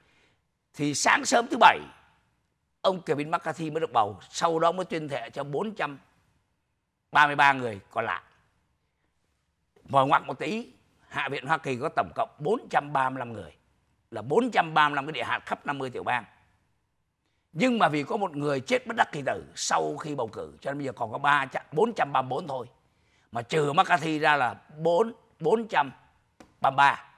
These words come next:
Đó. Thì sáng sớm thứ Bảy vừa rồi, ngày bảy tháng Giêng, ông đã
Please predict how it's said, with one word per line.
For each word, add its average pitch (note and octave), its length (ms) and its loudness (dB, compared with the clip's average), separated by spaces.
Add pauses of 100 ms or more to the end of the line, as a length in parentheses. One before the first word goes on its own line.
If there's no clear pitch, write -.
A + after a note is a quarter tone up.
Đó. A#2 340 -2 (440)
Thì A2 120 -12
sáng G#3+ 320 4
sớm A3 180 0
thứ B3 100 -4
Bảy C3 240 6
vừa A#2+ 100 -4
rồi, A#2 280 -2 (100)
ngày A2+ 160 -10
bảy A2+ 160 -4
tháng D#3+ 160 -12
Giêng, D3 240 -2 (520)
ông C3+ 180 0
đã D3 80 -4